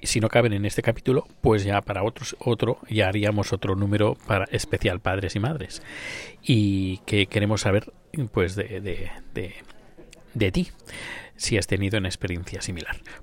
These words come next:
Pues nada, te dejo, que esto está a punto de empezar. Yo me he tomado un, un, he merendado, la merienda es el, hemos hecho un fika, eh, un canelbular,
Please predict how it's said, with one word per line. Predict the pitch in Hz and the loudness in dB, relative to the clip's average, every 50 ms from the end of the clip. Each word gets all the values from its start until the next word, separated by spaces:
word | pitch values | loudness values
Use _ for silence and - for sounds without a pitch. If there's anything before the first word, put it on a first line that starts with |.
| - | 0
Pues | - 101 | 0 2
nada, | 92 90 85 82 - - - | 2 2 0 -2 -4 -6 -4
te | 92 | -2
dejo, | 90 98 - - 135 127 - | -2 -2 0 0 -2 -2 -2
que | - 107 | -2 -4
esto | 95 - - - 104 95 92 | -4 -4 -4 -2 -2 0 0
está | 90 - - | -2 -2 -2
a | 98 | -4
punto | - - 110 110 - - | -2 -2 -4 -2 -2 -2
de | 104 127 | -2 0
empezar. | 135 123 - - - - - 127 131 139 143 - - - - - - - - - - - | -2 -2 -6 -8 -8 -2 0 0 2 2 0 -2 -6 -16 -18 -18 -16 -16 -16 -16 -12 -2
Yo | - 107 | 0 2
me | 98 104 | 2 2
he | - | 2
tomado | - 104 95 98 92 98 95 95 | 2 2 2 2 4 4 2 0
un, | 95 95 - 107 104 101 95 95 95 90 92 92 87 87 90 - - - - - | 0 -2 -2 -2 0 0 0 -2 -2 -4 -4 -4 -6 -6 -8 -10 -14 -20 -14 -6
un, | - 117 104 92 90 87 87 - - - - - - - - - - - - - 147 135 | -4 -4 -2 -2 -4 -8 -10 -14 -20 -20 -20 -20 -20 -18 -18 -18 -20 -20 -20 -14 -10 -6
he | 113 104 | -2 0
merendado, | 104 104 95 92 87 92 98 104 123 135 - - | 0 0 0 0 -2 -2 -2 -2 -2 -4 -4 -6
la | 117 101 90 | -6 -4 -2
merienda | 95 92 101 101 104 113 117 123 104 | -2 0 0 0 0 0 0 0 -2
es | 95 - | -2 -2
el, | 98 92 95 92 - - | 0 0 0 -2 -4 -4
hemos | - 127 120 - | -2 -2 0 0
hecho | 147 127 - - - 104 107 - | 0 -2 -2 0 0 -2 0 0
un | 117 98 95 | -2 -4 -2
fika, | - 117 - - 170 180 - - - - - - - - - - - - | -2 -2 0 0 0 0 0 -6 -14 -14 -12 -12 -12 -12 -12 -12 -4 0
eh, | 123 107 98 101 101 98 95 95 95 95 95 | 2 2 2 2 2 0 0 0 0 -2 -2
un | - 107 104 101 101 98 101 | -2 0 0 0 0 -2 -2
canelbular, | - - 117 110 104 98 98 104 104 117 151 160 - | 0 0 2 4 4 2 2 2 2 2 2 0 -2